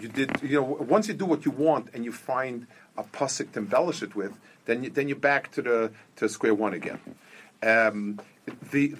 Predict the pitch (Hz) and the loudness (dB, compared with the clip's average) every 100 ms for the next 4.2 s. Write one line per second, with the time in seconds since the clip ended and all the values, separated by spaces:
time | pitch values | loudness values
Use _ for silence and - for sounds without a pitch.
0 | - 131 135 135 127 117 120 120 - - | -4 -4 -4 -6 2 2 2 -8 -14 -10
1 | - 147 139 147 165 170 120 110 - - | 0 2 2 6 6 6 2 2 0 -12
2 | - - - - 185 247 - - 226 220 | -20 -20 -18 -2 2 2 0 -2 -2 -2
3 | 175 208 196 - 170 165 156 - 143 175 | -2 0 0 0 -2 0 0 0 0 0
4 | - - | 0 -12